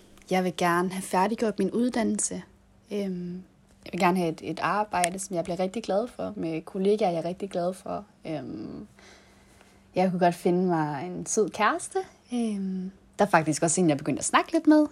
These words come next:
en kvinde. Øhm, altså, så det kunne jeg godt tænke mig i fremtiden, altså, få et godt arbejde, få en sød kæreste, og få nogle gode kollegaer, og ja, få et lækker hus at bo i, øhm,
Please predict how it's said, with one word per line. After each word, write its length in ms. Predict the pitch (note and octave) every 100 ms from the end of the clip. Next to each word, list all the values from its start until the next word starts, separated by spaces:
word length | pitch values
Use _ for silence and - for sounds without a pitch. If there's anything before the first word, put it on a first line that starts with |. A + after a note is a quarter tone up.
| -
en 120 | G#3+
kvinde. 360 | - A#3+ A#3+ C#4+ - -
Øhm, 680 | F3 F3 D#3+ - - F3+ G3+ - _ _ - - - - _ _ _ _ -
altså, 220 | F#3 D#3
så 120 | E3+ F#3+
det 180 | C4+
kunne 140 | C#4 B3+
jeg 80 | F3+
godt 160 | F3
tænke 240 | - F#3 F#3+
mig 320 | E3+ D3+ D3+ -
i 100 | D#3+
fremtiden, 680 | - E3 F3+ - - - F#3
altså, 240 | F3+ - - F3 - _
få 160 | - B3+
et 120 | G3+
godt 160 | A#3 F3
arbejde, 540 | F#3 F#3 E3+ E3 F#3
få 120 | -
en 100 | G#3+
sød 220 | F#3+ G3
kæreste, 520 | - D#3+ C#3 F3+ - -
og 120 | F3+
få 140 | -
nogle 140 | G#3 F#3+
gode 140 | F#3
kollegaer, 800 | - A#3 A3 A#3 A3+ G3+ G3 F#3+
og 300 | F3+ - G3+ - - - - - - - - - - -
ja, 100 | G#3+ F#3+ - -
få 120 | -
et 200 | A#3 A3
lækker 420 | A3+ A3+ A#3+ A#3 A3 - -
hus 300 | D4+ A#3+ A#3+
at 80 |
bo 260 | A3 C4 B3
i, 280 | A#3+ A#3+ A#3+
øhm, 720 | G3+ F#3+ F3 F3 F#3 G3+